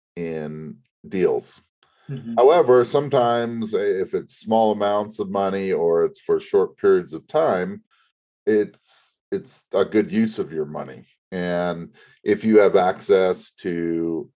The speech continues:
Speaker 1: equity lines or business lines of credit, or even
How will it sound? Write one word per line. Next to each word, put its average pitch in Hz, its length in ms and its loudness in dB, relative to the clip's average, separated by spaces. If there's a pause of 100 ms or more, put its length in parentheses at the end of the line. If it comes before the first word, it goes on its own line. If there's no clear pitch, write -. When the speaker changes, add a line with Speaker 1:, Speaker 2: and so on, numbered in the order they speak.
Speaker 1:
equity 90 480 -4
lines 80 800 -6
or 76 360 2
business 87 600 -2
lines 82 360 -6
of 76 160 -12
credit, 76 600 0 (320)
or 160 560 6 (140)
even 123 600 -2